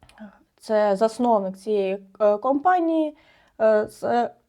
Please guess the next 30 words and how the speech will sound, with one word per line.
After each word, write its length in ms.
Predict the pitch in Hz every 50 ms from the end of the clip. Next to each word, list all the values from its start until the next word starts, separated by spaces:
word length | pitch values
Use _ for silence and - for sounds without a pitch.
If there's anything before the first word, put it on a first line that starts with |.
| _ _ - -
серпня 520 | - - - - 320 359 339 330 269 269 233
двадцять 400 | 202 214 254 277 277 - 220 202
другого. 440 | 208 220 208 190 190 185 165 - - - _
М, 240 | 330 370 349 277 285 -
а 160 | - 330 311 285
чого 240 | - 381 392 359
серпня 560 | 370 - - 302 294 277 277 277 269 269 262 240
з 80 | 247
двадцять 360 | 214 226 247 247 247 262 233
другого? 500 | 220 240 240 233 233 214 214 214 208 214 - _ _ _ _ _
Співпадіння? 920 | _ - - - 339 330 330 - 320 294 277 359 392 381 339 294 269 233 - -
Не 220 | 208 247 302 320
думаю. 400 | 269 262 240 202 185 160 160 - - _
Окей. 480 | 262 320 320 320 269 202 175 151 - _ _ _ _ _ _ - _ _ _ -
Е, 500 | 226 220 220 226 220 214 220 226 226 226 220 _ _ - 262 -
ми 180 | - 254 262 262
його 240 | 247 226 220 214 220
знайшли. 640 | 220 220 220 233 - - 320 330 359 370 359 359 359 - _ _ _ 349 330 311 - _ _ - - _
Далі 480 | - 226 214 254 262 226 202 - - - -
дивимось, 520 | 202 240 269 254 208 196 196 - - -
хто 280 | - - - 294 277 254
він 160 | 226 208 208
такий. 400 | 208 202 196 - 196 160 - - _ _ _ _ _
Давайте 340 | 220 226 262 302 320 311 277
подивимось 500 | - 247 226 220 247 254 240 240 233 -
по 120 | _ - 240
освіті, 440 | 226 - - 226 202 196 - 180
де 240 | 175 170 247 349 415
він 160 | 403 392 370
отримував 520 | 339 302 - - 294 277 285 269 262 247